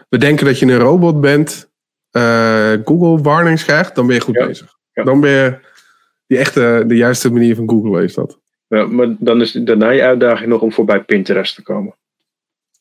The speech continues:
Speaker 1: <laughs> Er is nog nooit een link geweest richting Pinterest die
Speaker 2: Nooit.
Speaker 1: waardevol was.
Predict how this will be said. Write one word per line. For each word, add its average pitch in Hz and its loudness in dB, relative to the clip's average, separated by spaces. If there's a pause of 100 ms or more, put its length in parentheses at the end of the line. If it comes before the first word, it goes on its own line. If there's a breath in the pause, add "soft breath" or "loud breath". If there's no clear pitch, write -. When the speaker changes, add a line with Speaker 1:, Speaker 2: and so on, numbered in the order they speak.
(160)
Speaker 1:
<laughs> 175 0 (2750 loud breath)
Er 156 2
is 180 2
nog 156 2
nooit 143 4
een 143 2
link 147 2
geweest - -2 (160)
richting 143 0
Pinterest 170 0
die 123 0
Speaker 2:
Nooit. 120 -2
Speaker 1:
waardevol 117 0
was. 98 -6